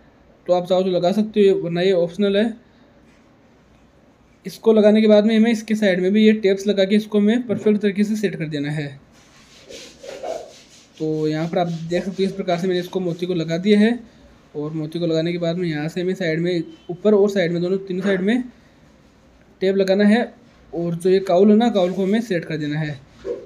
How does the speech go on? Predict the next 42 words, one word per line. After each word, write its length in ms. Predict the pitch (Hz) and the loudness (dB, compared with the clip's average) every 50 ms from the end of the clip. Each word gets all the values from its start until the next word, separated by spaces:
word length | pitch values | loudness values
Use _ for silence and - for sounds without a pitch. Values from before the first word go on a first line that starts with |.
| - - - | -18 -10 -4
दोस्तों, 300 | 175 196 208 - 247 233 | -4 -2 0 4 4 6
आप 160 | 226 226 220 226 | 6 6 4 2
कमेंट 220 | 214 190 190 196 214 | 2 2 4 4 2
में 120 | 226 220 | 2 2
बताना 240 | 208 208 208 214 208 | 2 2 2 2 2
आपको 360 | 202 208 - - - 208 208 | 0 0 -4 -2 2 4 4
डिज़ाइन 240 | 202 190 190 196 190 | 4 4 2 0 0
कैसी 220 | 196 202 - 220 | -4 -4 -2 0
लगी। 240 | 214 196 175 214 226 | 0 0 2 0 -2
अगर 1080 | 214 220 - _ _ _ _ _ _ _ _ _ _ _ _ _ _ _ - - 185 | -4 -6 -10 _ _ _ _ _ _ _ _ _ _ _ _ _ _ _ -6 -4 -2
आपको 140 | 190 190 208 | 0 2 2
डिज़ाइन 180 | 196 196 202 196 | 4 4 2 2
अच्छी 140 | 196 220 | 0 0
लगी 220 | 220 202 185 214 226 | 0 2 2 2 0
तो 100 | 214 214 | 2 2
वीडियो 160 | 202 196 196 | 2 2 2
को 60 | 190 190 | 0 0
लाइक 240 | 170 170 175 175 | 0 0 0 0
कर 80 | 175 196 | 0 -2
देना। 280 | 185 190 202 220 240 220 220 - - - _ _ _ _ - | -2 0 0 0 0 -2 -4 -8 -16 -20 _ _ _ _ -4
अभी 180 | 165 185 208 | 0 2 2
तक 80 | 208 226 | 4 4
आपने 240 | 226 220 214 220 220 | 4 4 4 4 2
सब्सक्राइब 380 | 214 208 208 - - 208 196 185 | 2 -2 -4 -4 -2 -2 0 0
नहीं 120 | 190 196 | 0 -2
किया 180 | 196 220 226 226 | 0 0 0 2
है 60 | 226 220 220 - - - _ _ - | 0 0 -4 -8 -20 -20 _ _ 0
चैनल 220 | 196 190 196 202 | 0 0 2 0
को, 140 | 196 208 220 | 0 0 -2
तो 100 | 214 226 | -2 -2
कर 100 | 214 202 | -4 -4
लीजिए, 240 | 185 180 180 202 214 | -4 -4 -4 -2 -2
ताकि 180 | 214 214 208 208 | 0 0 0 0
आपको 220 | 185 190 - 202 | 0 0 -2 -4
आगे 160 | 185 180 190 | -2 0 0
भी 100 | 202 202 | 0 0
ऐसे 160 | 202 202 208 | 0 0 0
ही 140 | 208 240 247 240 - - - - _ _ _ _ _ _ _ _ - | 2 2 0 -2 -6 -12 -20 -20 _ _ _ _ _ _ _ _ -6
हेल्पफुल 200 | 180 180 202 202 | -6 -4 -2 -2
वीडियो 200 | 202 202 220 220 | 0 2 4 4
मिलते 240 | 208 185 175 170 208 | 4 4 2 0 0
रहे। 260 | 202 202 202 220 240 | 2 2 2 2 2